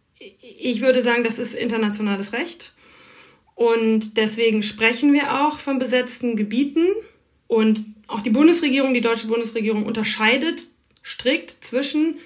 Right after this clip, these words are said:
dem Gebiet des Staates Israel und den besetzten Gebieten. Aber wenn man zum Beispiel mit Siedlern spricht, die würden das komplett anders sehen. Die würden sagen, also internationales Recht, haben, haben mir auch Siedler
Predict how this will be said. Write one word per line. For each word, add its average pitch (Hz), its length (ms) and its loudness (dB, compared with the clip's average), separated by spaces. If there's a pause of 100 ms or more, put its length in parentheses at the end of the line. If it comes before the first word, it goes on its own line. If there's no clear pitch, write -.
(260)
dem 226 140 0
Gebiet 208 280 -2
des 196 80 -6
Staates 185 320 -10
Israel 311 480 -2 (640)
und 277 540 2 (480)
den 226 120 2
besetzten 202 460 -2
Gebieten. - 500 -8 (160)
Aber 240 240 4
wenn 247 80 4
man 247 140 2
zum 247 100 -2
Beispiel 233 260 -2
mit 208 140 0
Siedlern 269 260 2
spricht, 294 280 -2
die 262 80 2
würden 220 140 4
das 185 140 -4
komplett 214 260 -4
anders 294 280 0
sehen. - 380 -10 (240)
Die 214 220 0
würden 196 180 0
sagen, 190 280 -4
also 208 280 -4 (240)
internationales 196 800 -4
Recht, 262 380 -6
haben, 233 200 -4
haben 320 140 8
mir 277 180 8
auch 208 80 -8
Siedler 208 480 -4